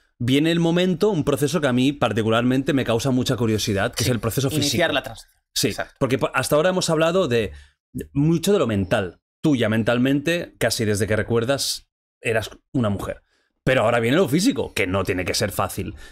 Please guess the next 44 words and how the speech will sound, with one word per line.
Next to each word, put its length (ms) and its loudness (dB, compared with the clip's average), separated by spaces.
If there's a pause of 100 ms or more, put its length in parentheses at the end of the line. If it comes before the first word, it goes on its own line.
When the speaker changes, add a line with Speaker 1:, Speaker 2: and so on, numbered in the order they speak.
(100)
Speaker 1:
Antes, 340 2
por 160 -2
eso, 220 2
para, 260 0
para, 300 0
para 320 -2 (220)
cerrar 260 0
un 80 0
poco 220 -2
el 100 0
tema 340 0
de 140 0
la 140 0
infancia, 560 -2 (200)
me 100 0
gustaría 260 2
que 60 2
me 60 0
contaras 360 -2
qué 80 -2
te 80 0
pasó 260 -2
con 160 0
la 100 0
profesora, 680 -2 (260)
ah, 320 -20
Speaker 2:
Sí. 240 -4 (220)
Speaker 1:
que 420 -2
incluso 240 -4
Speaker 2:
Eso, 100 -2
Speaker 1:
acabaste 300 0
Speaker 2:
esto, 120 2
Speaker 1:
en 100 0
el 60 -2
hospital, 460 -2
¿no? 220 -4 (320)
Speaker 2:
esto, 400 -2
eh, 320 -2
es 140 -2
un 80 0
trauma 320 0
muy 160 -4
grande 340 -2
Speaker 1:
Ujú. 300 0